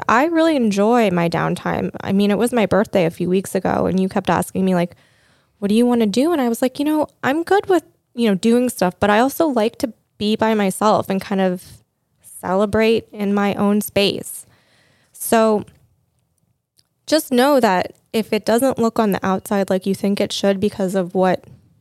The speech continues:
all of the external world makes you feel like it should look like, know that you can start now, like we said, to plan, to cultivate, like, what,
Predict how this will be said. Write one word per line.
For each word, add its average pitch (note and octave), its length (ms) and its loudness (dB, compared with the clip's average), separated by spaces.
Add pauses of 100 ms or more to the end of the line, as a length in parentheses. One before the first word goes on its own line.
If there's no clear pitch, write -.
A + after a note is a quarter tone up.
(140)
all G3+ 200 0
of G3+ 100 -4
the G3+ 120 0
external G3 600 -2
world F#3+ 260 2
makes F#3 320 -2
you F3 80 -4
feel G3+ 300 -4
like B3+ 200 0
it C#4+ 120 -4
should C4+ 180 -2
look C#4 180 -2
like, D4+ 280 0 (640)
know B3 300 2
that C#4+ 140 2
you A3+ 120 0
can D4 260 -2 (480)
start - 540 0
now, G3 560 0 (180)
like G3 160 -4
we G3 80 -2
said, F#3 280 -2
to - 80 -8
plan, G#3+ 440 0
to A3+ 140 -4
cultivate, A#3 560 0
like, G3 180 0
what, A3 320 0